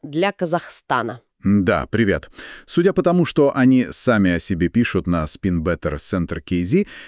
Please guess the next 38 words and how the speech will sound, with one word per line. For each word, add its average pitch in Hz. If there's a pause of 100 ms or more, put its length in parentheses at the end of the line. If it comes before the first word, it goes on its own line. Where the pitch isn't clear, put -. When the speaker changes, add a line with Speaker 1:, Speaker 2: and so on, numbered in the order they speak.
(120)
Speaker 2:
это 214
такая 202
площадка, 165
где 120
есть 104
и 92
ставки -
на 82
спорт, -
и 233
онлайн-казино. 104 (520)
Speaker 1:
Вот 214
именно. 139 (380)
Наша 277
задача, 208
а, 180
посмотреть 185
повнимательнее 170
на 156
детали, 202
которые 190
они 170
сами 180
предоставляют, 135
вникнуть, 220
так -
сказать, 190
в 156
их 196
описание 165
услуг, 233
бонусов, 190
ну 247
и 196
всего 175
остального. 147
Speaker 2:
Совершенно 131
верно. 69